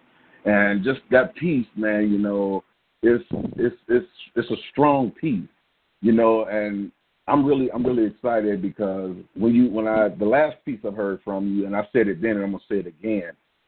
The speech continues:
You're not letting the fact that you're ill stop you from speaking out and letting your, your, your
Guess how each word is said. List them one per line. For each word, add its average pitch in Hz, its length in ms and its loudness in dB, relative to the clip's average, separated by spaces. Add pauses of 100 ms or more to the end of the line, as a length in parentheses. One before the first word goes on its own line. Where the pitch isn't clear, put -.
(160)
You're 117 140 4
not 113 260 0
letting 113 380 2
the 98 180 -4
fact 101 220 -2
that - 200 -10
you're 92 200 -4
ill 101 400 4 (120)
stop 95 280 -2
you 95 260 -4
from 90 360 -6 (120)
speaking 101 400 2
out 95 360 2
and 85 240 -12 (400)
letting 104 240 6
your, 98 140 0 (180)
your, 98 220 2
your 95 140 -2